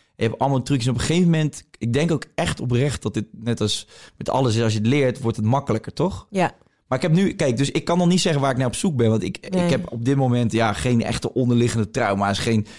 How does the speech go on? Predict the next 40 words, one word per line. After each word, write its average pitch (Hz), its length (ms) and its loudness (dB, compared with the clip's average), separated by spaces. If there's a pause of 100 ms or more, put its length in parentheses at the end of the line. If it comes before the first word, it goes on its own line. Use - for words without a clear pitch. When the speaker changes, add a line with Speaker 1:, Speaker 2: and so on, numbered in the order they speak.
(120)
Speaker 1:
shit 127 300 -2
die 120 80 0
ik 107 80 -2
wil 113 100 2
oplossen. 113 540 0
Maar 120 100 2
ik 120 80 -4
wil 135 140 2
gewoon 120 360 0
ervaren 117 680 0
wat 117 140 0
het 110 220 -6
is 123 220 0
als 113 220 -2
je 104 220 0 (360)
volledig 131 480 0
uitstaat. - 600 -4
Speaker 2:
Ja. 175 340 -2 (100)
Speaker 1:
En 107 120 -2
ik 107 120 -2
wil 117 220 2
wel 127 140 2
een 117 100 0
keer 120 160 0
die 110 80 2
stap 131 300 -4
maken 107 360 0
naar 107 120 0
die 185 100 2
Speaker 2:
Die 185 80 4
Speaker 1:
soort 190 180 2
van 214 100 0
Speaker 2:
herprogrammering. 156 760 -2
Speaker 1:
Ja, 110 240 -4
of 151 140 2
Speaker 2:
Ja. 180 80 2
Speaker 1:
gewoon 123 400 2 (420)
voelen 151 540 2
dat 120 220 0
je, 113 260 0